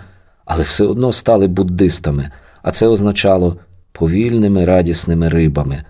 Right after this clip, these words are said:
в зеленавій воді. Ми стали рибами, які змогли заспівати. Право вирішувати,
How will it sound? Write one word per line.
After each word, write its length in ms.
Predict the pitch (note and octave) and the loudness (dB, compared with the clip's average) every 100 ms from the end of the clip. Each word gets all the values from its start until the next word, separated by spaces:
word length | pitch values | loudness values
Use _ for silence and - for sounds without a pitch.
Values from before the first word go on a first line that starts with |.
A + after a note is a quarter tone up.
| - _ - | -20 _ -12
в 60 | |
зеленавій 640 | D2 D#2 D#2 D2 C2+ C2+ C2+ | -4 0 0 0 -4 -6 -8
воді. 420 | C#2+ C2 B1 B1+ - - - _ _ _ _ _ _ - | -8 -10 -14 -16 -20 -20 -20 _ _ _ _ _ _ -8
Ми 80 | - | -6
стали 380 | - D2 C#2 | -2 -2 -2
рибами, 540 | C#2+ G2+ F3+ D#2+ C2+ - - _ _ _ _ _ _ | 0 2 2 0 -2 -8 -18 _ _ _ _ _ _
які 280 | C#2 - E2 | -10 -4 -4
змогли 440 | C#2 D#2 D2+ F#2+ | 0 -2 2 0
заспівати. 800 | F2 E2 - D#2+ D#2 B1 B1 - - - _ _ - - - - _ _ _ _ _ _ _ - - | 0 -4 -4 -2 -2 -4 -10 -12 -16 -20 _ _ -20 -20 -20 -20 _ _ _ _ _ _ _ -20 -10
Право 360 | D#2 F#2 F2+ E2 | -2 2 2 2
вирішувати, 840 | E2 G2 G#2+ - D#2+ D2 D2+ C#2+ | 0 0 -2 -2 -2 -4 -8 -14